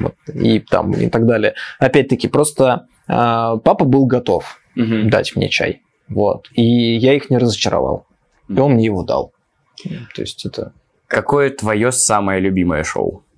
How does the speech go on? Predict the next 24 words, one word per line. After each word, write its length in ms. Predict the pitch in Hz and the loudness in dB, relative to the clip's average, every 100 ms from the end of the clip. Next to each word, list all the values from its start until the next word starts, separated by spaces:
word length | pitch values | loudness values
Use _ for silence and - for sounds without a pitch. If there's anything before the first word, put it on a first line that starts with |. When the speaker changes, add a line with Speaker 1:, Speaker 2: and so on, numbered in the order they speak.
| _ _ _ _ _ - | _ _ _ _ _ -10
Speaker 2:
Какое 220 | - 95 | -4 -2
тебе 160 | 87 87 | 0 0
больше 300 | 98 90 - | 0 0 -2
всего 160 | 98 | 0
нравится 440 | 92 92 90 - 90 | 0 0 0 0 0
вести, 280 | 87 - | 0 0
в 80 | 131 | -2
каком 200 | - 95 | -2 -2
ты 60 | 90 | -2
себя 100 | 85 | -2
чувствуешь 360 | 104 - 92 - | -4 -2 -2 0
максимально 560 | 92 - 98 92 90 | 0 0 0 0 -2
круто, 580 | 90 95 104 92 87 85 | -4 -2 -2 0 -2 -2
комфортно? 500 | 82 82 85 - 80 _ _ _ _ _ - - - - - - 139 - | -6 -4 -6 -6 -12 _ _ _ _ _ -20 -20 -20 -20 -20 -8 -6 -2
Speaker 1:
Я 440 | 131 127 120 156 160 | 0 2 2 2 4
думаю, 460 | 139 143 143 135 | 4 4 4 2
что 300 | 120 - 110 | 0 0 2
это 540 | 117 113 120 113 107 98 | 2 2 2 2 0 -2
какие-нибудь 580 | 95 - 110 107 92 - | -6 -2 2 2 2 -2
коротышки. 800 | - 113 92 - 123 - - 92 - _ _ _ _ _ _ _ _ _ _ _ _ - | -2 -2 0 0 2 0 -2 -4 -10 _ _ _ _ _ _ _ _ _ _ _ _ -6
Типа 180 | 113 98 | -2 0
вот 200 | 90 - | 0 0
мороженого. 640 | 107 90 92 78 90 - _ | 0 0 -2 -4 -4 -6 _
Speaker 2:
А. 260 | - 90 82 | -6 -6 -6